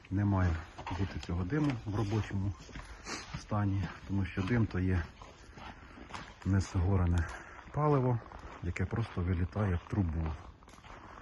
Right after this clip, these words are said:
Тому купуйте правильні котли, які не димлять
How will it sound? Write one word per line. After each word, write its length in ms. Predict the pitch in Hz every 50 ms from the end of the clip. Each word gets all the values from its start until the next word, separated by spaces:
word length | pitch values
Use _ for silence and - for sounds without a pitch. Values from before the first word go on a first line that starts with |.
| - - - - - - - - - - - - - - - - - - - - - - - - - - - - - - - - - - - - - - - - - - 98 -
Тому 180 | 107 117 123
купуйте 500 | - - 107 92 - - 117 110 - 110
правильні 520 | 104 - - 107 98 92 87 87 85 90 87
котли, 460 | - - 98 - - 131 147 147 127 - - - 82 - - - - - - - -
які 300 | - 92 90 - - 110 98 90 - - - - - -
не 180 | 95 104 110 95
димлять 640 | 92 95 98 87 82 82 82 78 73 - - -